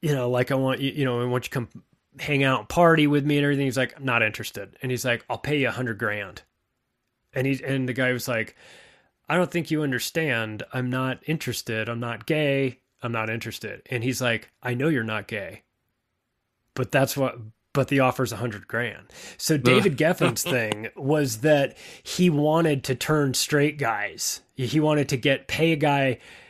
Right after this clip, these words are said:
Speaker 1: who was straight enough money that he had to compromise himself. That, so then I ran that story by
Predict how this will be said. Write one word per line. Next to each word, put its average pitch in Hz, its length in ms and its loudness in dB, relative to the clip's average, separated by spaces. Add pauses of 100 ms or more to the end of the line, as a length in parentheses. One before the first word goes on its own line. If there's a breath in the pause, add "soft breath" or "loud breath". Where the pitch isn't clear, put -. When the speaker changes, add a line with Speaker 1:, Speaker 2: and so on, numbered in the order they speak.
Speaker 1:
who 135 140 -2
was 113 140 -4
straight 147 600 2
enough 147 360 2
money 139 260 2
that 127 140 -2
he 127 80 0
had 123 140 -2
to 110 60 -10
compromise 123 720 -2
himself. 107 380 -10
That, 127 340 -8
so - 180 0
then 147 220 2
I 170 220 4
ran 180 340 4
that 139 260 0
story 120 500 -2
by 110 520 -2